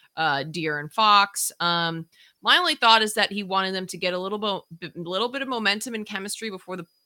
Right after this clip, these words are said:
playoffs. I mean, like, you mentioned that as being a factor with the, the, um,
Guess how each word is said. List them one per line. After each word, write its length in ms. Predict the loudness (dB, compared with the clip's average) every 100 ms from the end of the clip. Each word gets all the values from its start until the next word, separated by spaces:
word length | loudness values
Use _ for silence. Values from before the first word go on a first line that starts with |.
| -4
playoffs. 460 | 2 6 6 2 -2
I 60 | -4
mean, 140 | 0
like, 180 | -2 -2
you 100 | -4
mentioned 300 | -4 -4 -2
that 100 | -2
as 120 | -2
being 180 | -2 -2
a 20 |
factor 400 | 2 0 0 -4
with 220 | -6 -6
the, 120 | -8 -14 _
the, 340 | -8 -4 -2 -2 -4
um, 360 | -6 -8 -12